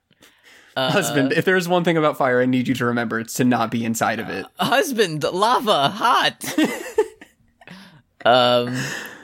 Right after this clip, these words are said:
Speaker 1: so
Speaker 2: I do
Speaker 1: look,
Speaker 2: like that, uh, she sa-, uh, Rhaenyra says, "I'm no longer a child," and Damon
Speaker 1: Mm-hmm.
Speaker 2: immediately doesn't deflate like a balloon and bail
Speaker 1: Yeah.
Speaker 2: to show that time has passed.
Speaker 1: <laughs> Yeah, yeah. He,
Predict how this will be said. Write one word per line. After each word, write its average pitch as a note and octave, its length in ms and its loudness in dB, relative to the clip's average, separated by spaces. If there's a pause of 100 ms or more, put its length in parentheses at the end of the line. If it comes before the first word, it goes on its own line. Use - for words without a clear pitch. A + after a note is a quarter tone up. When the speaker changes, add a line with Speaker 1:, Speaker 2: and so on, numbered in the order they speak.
(500)
Speaker 1:
so A#3+ 220 0
Speaker 2:
I E3 60 4
do A#3+ 160 2
Speaker 1:
look, A#3+ 80 0
Speaker 2:
like A3 180 0
that, F3+ 140 2
uh, C#3 680 0
she F3+ 160 0
sa-, F3 140 0
uh, D3+ 420 2
Rhaenyra D#3 360 2
says, D3 200 2
"I'm C#3+ 140 2
no C#3+ 140 4
longer C3 340 2
a C3 60 2
child," C3 520 0
and C3+ 160 0
Damon C#3 320 2
Speaker 1:
Mm-hmm. C#3 80 -2
Speaker 2:
immediately C3 480 0
doesn't B2 320 0
deflate B2 360 -2
like - 160 -4
a C3+ 60 0
balloon A#2+ 360 -4
and A#2+ 120 -2
bail A#2+ 160 0
Speaker 1:
Yeah. C3 160 2
Speaker 2:
to - 60 -2
show B2 180 0
that B2 140 -4
time C3+ 220 0
has C3+ 140 0
passed. C3+ 540 -2
Speaker 1:
<laughs> - 40 -10
Yeah, G3 320 2
yeah. D3 260 0
He, A#3+ 200 -2